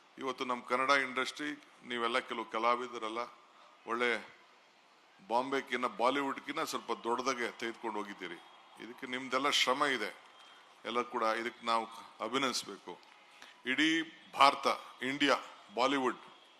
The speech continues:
ಹಾಲಿವುಡ್, both are looking at ಕರ್ನಾಟಕ. ಇದು ನಿಮ್ಮೆಲ್ಲರ ಶ್ರಮದಿಂದ, ನಿಮ್ ಕಷ್ಟದಿಂದ. ನಿಮ್ಗೆ ಯಾರು ಫೈನಾನ್ಸ್ ಕೊಡೋದಿಲ್ಲ ಅನ್ನೋದು ಗೊತ್ತಿದೆ ನನಗೆ.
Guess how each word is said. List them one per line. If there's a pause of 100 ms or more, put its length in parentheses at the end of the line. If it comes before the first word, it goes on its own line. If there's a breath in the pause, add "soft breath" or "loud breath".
(340)
ಹಾಲಿವುಡ್, (260)
both
are
looking
at
ಕರ್ನಾಟಕ. (840)
ಇದು
ನಿಮ್ಮೆಲ್ಲರ (800)
ಶ್ರಮದಿಂದ,
ನಿಮ್
ಕಷ್ಟದಿಂದ. (840 loud breath)
ನಿಮ್ಗೆ
ಯಾರು
ಫೈನಾನ್ಸ್
ಕೊಡೋದಿಲ್ಲ
ಅನ್ನೋದು
ಗೊತ್ತಿದೆ
ನನಗೆ.